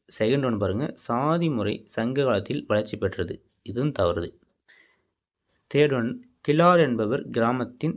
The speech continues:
தலைவர் ஆவார். இது வந்து சரி. கிழார்னா கிராமத்தின் தலைவர். ஃபோர்த் ஒன் பாருங்க. புகார் என்பது நகர்களின் பொதுவான பெயராகும். இது வந்து தவறு. ஃபிஃப்த் ஒன், கடற்கரை பகுதிகள் மருதம் என அழைக்கப்பட்டது. இதுவும் தவறு.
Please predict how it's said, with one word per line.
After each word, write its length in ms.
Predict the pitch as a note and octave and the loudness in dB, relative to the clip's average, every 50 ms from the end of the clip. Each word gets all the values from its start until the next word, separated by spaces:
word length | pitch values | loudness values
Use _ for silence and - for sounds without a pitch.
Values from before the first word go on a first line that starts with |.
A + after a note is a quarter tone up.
| - - | -4 -2
தலைவர் 400 | - G2 G2+ G#2+ A2 G#2 G2+ F2+ | 0 0 2 2 2 2 2 0
ஆவார். 240 | E2+ F2+ E2+ - - - | 0 0 -2 -4 -4 -6
இது 160 | F#2+ G2 A#2+ | -6 -4 -2
வந்து 200 | B2 A#2 A2+ C3+ C3+ | -2 -2 -2 -4 -4
சரி. 300 | - F#2 E2+ E2+ F2+ - - _ _ _ _ _ _ _ _ _ _ _ _ | -2 -2 0 0 -2 -6 -8 _ _ _ _ _ _ _ _ _ _ _ _
கிழார்னா 440 | - A2 A2 A#2 A2+ G#2 G#2+ A2+ D#3 G3+ A#3+ G3+ | -2 0 2 2 0 0 -2 -4 -2 -2 -2 -2
கிராமத்தின் 540 | - A2 G#2 G#2 G#2 G#2 G#2+ D#3 E3+ F#3 F3+ | -2 0 -2 0 -2 -2 -2 -2 -4 -4 -2
தலைவர். 340 | - F#2+ F2+ F2 F2+ F#2 - _ _ _ _ _ _ _ _ _ _ _ _ _ _ _ _ _ _ _ _ _ _ _ _ _ _ _ _ _ _ _ _ _ _ _ _ _ | -2 -2 -2 -2 -2 -4 -8 _ _ _ _ _ _ _ _ _ _ _ _ _ _ _ _ _ _ _ _ _ _ _ _ _ _ _ _ _ _ _ _ _ _ _ _ _
ஃபோர்த் 340 | - C3 C#3 D3 D3 D3 - | -2 2 4 4 2 2 -2
ஒன் 120 | A#2 G#2+ G2+ | -4 -4 -2
பாருங்க. 340 | G2+ G2 G2+ G2+ G2+ A#2+ D#3 G#3 - - _ _ _ _ _ _ _ _ - | -2 -2 -2 -2 -4 -4 -6 -6 -8 -10 _ _ _ _ _ _ _ _ -2
புகார் 280 | B2 B2 C3+ D3+ D3 C3 | 0 2 4 4 4 2
என்பது 240 | A#2+ G#2+ G2+ A2 D3+ F#3+ F3 | 0 -2 0 -2 -2 -2 -2
நகர்களின் 480 | B2 A2 A2 B2 C3+ B2 A2+ C3+ E3+ F3+ E3 | -2 -2 0 0 0 0 0 0 -2 -2 -2
பொதுவான 360 | C3+ B2 B2 B2 C3 B2+ B2 G#2 | 0 2 2 2 2 0 -2 -2
பெயராகும். 400 | G2 G#2 G2 F#2+ F#2 F#2 - A2 | -2 0 0 0 -2 -2 -4 -4
இது 100 | A2 A2 | -4 -4
வந்து 180 | A#2 B2 - | -4 -4 -2
தவறு. 260 | G2+ F#2+ F#2+ F#2 F#2 F2+ - _ _ _ _ _ _ _ _ _ _ _ _ _ _ _ _ _ _ _ _ - | -2 -2 -2 -2 -4 -6 -12 _ _ _ _ _ _ _ _ _ _ _ _ _ _ _ _ _ _ _ _ -6
ஃபிஃப்த் 320 | - D3 C#3+ - - D#3 | -6 -6 -6 -4 -2 0
ஒன், 220 | C#3+ A#2+ C#3+ F#3 B3 D#4 - - _ _ _ - | 0 0 0 -2 -4 -6 -8 -14 _ _ _ 2
கடற்கரை 420 | C#3+ D3 D#3+ E3+ E3+ E3+ E3 D#3+ | 4 4 4 4 4 2 2 2
பகுதிகள் 440 | D3+ C#3+ B2+ B2 A2+ A2+ A#2+ C#3+ E3 - - - | 2 2 0 2 2 2 0 0 -2 -4 -8 -6
மருதம் 420 | A2 A2+ A2+ B2+ C3+ C#3+ C#3 B2+ A2+ | -4 -2 0 2 2 0 0 0 -2
என 80 | A#2 E3 A3+ D4 - | -2 -4 -4 -6 -6
அழைக்கப்பட்டது. 540 | - G#2+ G#2+ A2 - G#2+ G2+ G2 - F#2 G2+ F2 | -4 -4 -4 -2 -2 -4 -6 -4 -6 -6 -6 -6
இதுவும் 320 | F#2 G#2 A2+ B2+ D3+ D3+ - | -6 -4 -2 -2 -2 -2 0
தவறு. 260 | G2+ F2+ F2 - G2 | 0 0 0 0 -4